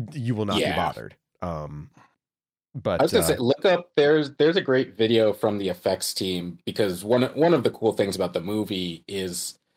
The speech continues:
Speaker 2: you know, when I saw that title credit that was, like, directed and visual effects by, and I'm like,
Speaker 1: Yeah.
Speaker 2: "Huh."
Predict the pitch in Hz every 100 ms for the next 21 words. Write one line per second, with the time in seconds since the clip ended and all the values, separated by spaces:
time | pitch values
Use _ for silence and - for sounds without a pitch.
0 | _ _ _ _ - 110 92 - 127 151
1 | 131 - 123 110 107 95 90 _ _ -
2 | - 135 110 98 113 95 92 95 92 -
3 | 92 90 101 104 - 98 - 110 107 104
4 | 98 98 90 90 98 90 - 92 82 82
5 | 90 85 76 - 208 101